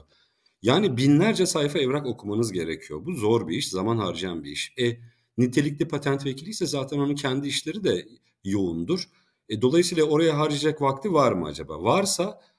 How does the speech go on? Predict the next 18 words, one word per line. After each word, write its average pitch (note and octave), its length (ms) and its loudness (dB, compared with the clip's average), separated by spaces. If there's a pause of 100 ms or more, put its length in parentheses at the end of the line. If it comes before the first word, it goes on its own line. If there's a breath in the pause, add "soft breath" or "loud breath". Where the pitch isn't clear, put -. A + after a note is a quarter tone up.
(120)
harcamaya C3 640 2
değer A2 300 2
mi? D#2+ 200 -6
Yani G2+ 320 -4
binlerce C3+ 420 0
sayfa B2+ 400 -2 (180)
evrak A2+ 340 -2
okuyup A#2 380 -4 (520)
takibinde D3 580 2
bin C#3+ 180 0
T A#2 180 2
L - 40 -2
alacaksanız B2 680 -2
o C3+ 180 -4
bir D3 240 -2 (140)
kıymeti C3+ 380 0
harbiyesi A2+ 480 -2
yok. - 360 0